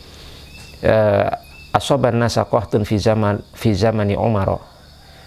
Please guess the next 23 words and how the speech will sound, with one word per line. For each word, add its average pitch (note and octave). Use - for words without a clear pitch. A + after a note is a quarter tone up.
Para A2
sahabat G#2+
pada G#2+
zaman G2+
Umar A2
mengalami G#2
musim G#2+
kekeringan G#2
atau A2
paceklik. A2
Faja'a A#2+
rajulun A#2
ila A2+
qabri A2+
Nabi A2
sallallahu G#2+
alaihi G#2+
wasallam. G#2+
Maka A#2
ada A2
seorang G#2+
laki-laki G#2+
yang G2+